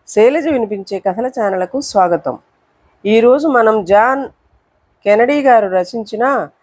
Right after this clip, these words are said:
చెల్లని నాణెం అనే కథను విందాం. ఈ కథ ఏప్రిల్ రెండు వేల పన్నెండు చందమామలో ప్రచురింపబడింది. రాముడు, భీముడు ఒకే ఊరి వాళ్ళు.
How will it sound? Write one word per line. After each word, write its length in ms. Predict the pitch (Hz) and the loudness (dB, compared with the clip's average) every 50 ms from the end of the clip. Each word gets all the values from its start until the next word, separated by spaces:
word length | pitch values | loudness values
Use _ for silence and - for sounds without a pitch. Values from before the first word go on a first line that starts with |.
| _ _ _ _ _ _ - - 240 | _ _ _ _ _ _ -4 0 2
చెల్లని 380 | 240 254 269 277 285 294 277 | 2 4 4 2 2 2 2
నాణెం 440 | 247 214 208 208 214 220 220 226 - - | 2 4 4 4 2 2 0 0 0 -2
అనే 240 | - 208 214 240 240 | -4 0 0 0 2
కథను 340 | - 202 185 196 226 247 233 | 2 -2 -2 0 0 -2 -2
విందాం. 400 | 202 180 165 156 151 135 131 - _ _ _ _ _ _ _ - | -2 -2 -2 -4 -4 -6 -6 -12 _ _ _ _ _ _ _ -6
ఈ 180 | 196 226 247 240 247 | -4 -4 -2 2 2
కథ 320 | 247 254 262 240 240 240 240 | 2 2 4 2 4 4 4
ఏప్రిల్ 540 | 226 202 214 240 240 240 254 269 269 254 220 | 2 2 2 0 0 0 -2 -2 -2 -2 -2
రెండు 200 | 208 208 233 247 | -4 -6 -4 -2
వేల 180 | 262 269 247 233 | -2 -2 -2 -2
పన్నెండు 400 | 208 202 196 202 202 202 202 190 | -4 -4 -4 -4 -4 -6 -6 -8
చందమామలో 680 | - 202 196 214 240 262 254 233 208 202 202 220 247 277 | -6 -4 -4 -4 -2 0 0 0 0 0 2 0 0 0
ప్రచురింపబడింది. 960 | 277 233 214 208 254 277 285 247 220 185 180 170 165 165 156 143 139 - _ - - _ _ _ _ _ _ _ - | 0 -2 -4 -4 -4 -6 -6 -8 -4 -4 -2 -2 0 -2 -2 -2 -6 -8 _ -16 -20 _ _ _ _ _ _ _ -2
రాముడు, 540 | 160 165 170 190 226 247 262 277 277 285 277 | 0 2 2 2 2 0 -2 -4 -4 -4 -4
భీముడు 380 | 226 214 214 226 233 233 233 247 | -2 0 0 0 0 0 -2 0
ఒకే 380 | 254 233 214 196 226 240 269 | 0 0 -2 -2 -2 -2 -2
ఊరి 260 | 285 262 240 226 208 | -2 -2 -4 -4 -2
వాళ్ళు. 380 | 190 180 170 160 156 147 143 | 0 2 2 2 0 -2 -10